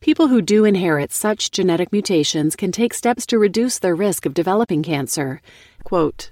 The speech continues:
"Time and again, studies have shown that even if you have inherited some genes that put you at increased risk of cancer, adopting a healthy lifestyle can significantly reduce that risk," unquote,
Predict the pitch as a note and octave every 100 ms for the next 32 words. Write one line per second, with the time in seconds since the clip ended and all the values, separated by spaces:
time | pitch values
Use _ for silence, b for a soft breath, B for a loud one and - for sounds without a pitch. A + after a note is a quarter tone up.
0 | - - B3+ C4+ C4 A#3 G3+ F#3 D#3 C#3+
1 | - F#3+ G#3 G#3+ G#3 F#3+ D#3+ D3+ D#3 G#3
2 | A#3+ B3 - A3+ G3+ F#3 E3 G#3+ G#3+ F#3
3 | C#3 E3 E3 E3 F#3 F#3 F3+ E3+ - -
4 | - F#3 D#3+ D#3 D3+ A#3 B3 - - A3+
5 | - F3+ - G3 G#3 D#3 C3+ C#3 B B
6 | B - G#3+ C4 - G3 D#3+ D#3 G#3 G#3
7 | G3 G3 B3 - E3+ C#3+ D3 - G3 G#3+
8 | G3+ A3 A#3 B3+ A#3+ A3 A3+ A3 F#3 G3
9 | D#3 - E3 D#3 E3 D3+ C3+ - - _
10 | _ D#3 D3 C#3+ B2+ B2 - -